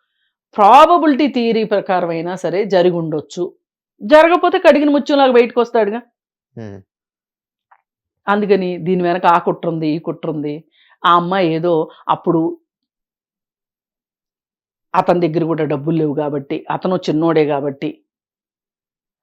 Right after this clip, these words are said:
Speaker 1: ఏమి డబ్బులు రాలవు కాబట్టి ఆ రోజు మాట్లాడలేదు. ఇప్పుడు పెద్దోడైపోయాడు కాబట్టి, ఇతని దగ్గర డబ్బులు ఉన్నాయి కాబట్టి,
Speaker 2: ఉమ్.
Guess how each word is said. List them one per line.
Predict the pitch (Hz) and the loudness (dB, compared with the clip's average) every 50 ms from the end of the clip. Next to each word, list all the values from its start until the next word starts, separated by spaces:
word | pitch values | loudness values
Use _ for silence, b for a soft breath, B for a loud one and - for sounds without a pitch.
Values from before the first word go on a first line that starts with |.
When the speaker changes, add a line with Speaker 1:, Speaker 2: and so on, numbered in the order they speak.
| _ _ _ _ _ _ _ _ _ _ _ _ _ _ _ _ _ _ _ _ _ _ - | _ _ _ _ _ _ _ _ _ _ _ _ _ _ _ _ _ _ _ _ _ _ -4
Speaker 1:
ఏమి | - 190 175 180 190 175 | 0 2 2 2 2 2
డబ్బులు | 175 165 151 180 185 175 | 0 2 4 4 4 4
రాలవు | 156 156 151 156 170 175 170 151 | 4 2 2 2 4 4 2 2
కాబట్టి | 156 147 143 151 139 - - 147 147 - - 165 | 0 -2 -2 -4 -6 -6 -6 -8 -8 -8 -4 2
ఆ | 160 165 170 | 4 4 6
రోజు | 175 175 175 170 185 | 6 4 2 2 0
మాట్లాడలేదు. | 160 147 147 - - 147 143 139 135 135 135 156 - 220 _ _ _ _ _ _ _ _ _ _ _ - | -2 -2 -2 -2 -2 -2 -2 -2 -4 -6 -8 -10 -14 -16 _ _ _ _ _ _ _ _ _ _ _ -10
ఇప్పుడు | - 208 - - 285 247 220 190 - - _ _ _ _ _ _ _ _ _ _ _ _ _ _ _ _ - - | -10 -8 -6 -4 -2 0 0 0 -2 -6 _ _ _ _ _ _ _ _ _ _ _ _ _ _ _ _ -14 -12
పెద్దోడైపోయాడు | - - 190 160 143 151 180 180 175 170 156 135 165 156 147 143 139 | -4 0 0 0 4 4 4 4 4 4 2 0 0 0 0 0 -2
కాబట్టి, | 143 147 135 147 139 139 - 156 160 - - _ _ _ _ _ _ _ _ _ _ _ _ - 180 | -4 -4 -6 -6 -10 -10 -10 -10 -10 -10 -12 _ _ _ _ _ _ _ _ _ _ _ _ -8 -6
ఇతని | 156 - 165 156 | -4 -2 0 2
దగ్గర | 165 151 170 | 2 2 2
డబ్బులు | 156 156 151 147 185 180 170 | 0 0 0 0 2 2 2
ఉన్నాయి | 160 151 147 143 | 2 0 -2 -2
కాబట్టి, | 143 147 139 139 139 135 - 151 147 120 | -4 -4 -4 -6 -8 -8 -8 -10 -10 -10
Speaker 2:
ఉమ్. | 104 | -14